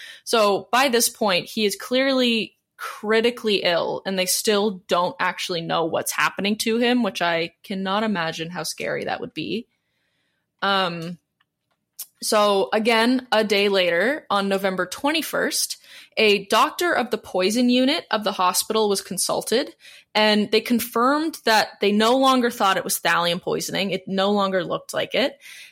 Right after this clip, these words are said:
And so he advised Litvinenko's doctor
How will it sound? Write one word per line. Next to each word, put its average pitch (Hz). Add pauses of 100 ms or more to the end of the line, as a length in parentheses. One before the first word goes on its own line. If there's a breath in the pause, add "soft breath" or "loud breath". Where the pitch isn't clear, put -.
(160)
And 208
so 202
he 240
advised 214
Litvinenko's 208
doctor 233